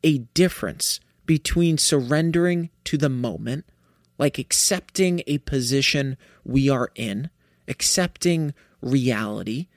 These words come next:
accepting a lack of resources to face a particular challenge. That type of surrendering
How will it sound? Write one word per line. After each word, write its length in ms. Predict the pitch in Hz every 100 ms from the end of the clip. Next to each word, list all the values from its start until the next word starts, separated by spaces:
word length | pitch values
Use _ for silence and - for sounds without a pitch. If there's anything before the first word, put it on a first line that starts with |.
| _ _
accepting 600 | 120 - 190 - 180 165 -
a 80 |
lack 460 | 139 139 139 139 - _ _ _
of 180 | 127 117
resources 720 | 127 151 147 151 147 143 135 -
to 120 | 127
face 520 | - 147 139 135 - - _
a 100 | 131
particular 680 | - - - - 139 127 117
challenge. 800 | - - 110 92 117 190 - - _ _ _ _ _ _ -
That 440 | 117 185 285 -
type 260 | - 226 190
of 140 | 170
surrendering 680 | - 139 135 165 247 294